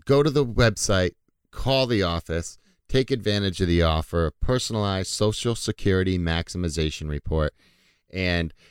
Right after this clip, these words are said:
a no-cost, no-obligation complimentary initial consultation where we'll talk about that report and the steps you need to take to put together your comprehensive financial plan.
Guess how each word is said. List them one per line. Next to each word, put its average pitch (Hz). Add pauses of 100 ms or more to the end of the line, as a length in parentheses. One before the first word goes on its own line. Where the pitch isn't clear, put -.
(140)
a 90
no-cost, 95
no-obligation 87
complimentary 92
initial 82
consultation 78
where 76
we'll 73
talk 90
about 82
that 78
report 82 (360)
and 87
the 80
steps -
you 90
need 87
to -
take 80
to -
put -
together 78
your 76
comprehensive 80
financial 73
plan. 69